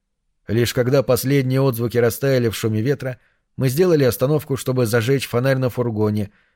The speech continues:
и дальше двинулись, крепко держась за мокрые доски кузова. Не столько из-за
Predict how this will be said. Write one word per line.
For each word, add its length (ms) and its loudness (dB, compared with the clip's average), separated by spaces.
и 40 -10
дальше 340 0
двинулись, 520 0
крепко 400 -2
держась 400 0
за 180 0
мокрые 400 -2
доски 400 0
кузова. 460 -10
Не 140 -4
столько 420 -2
из-за 220 0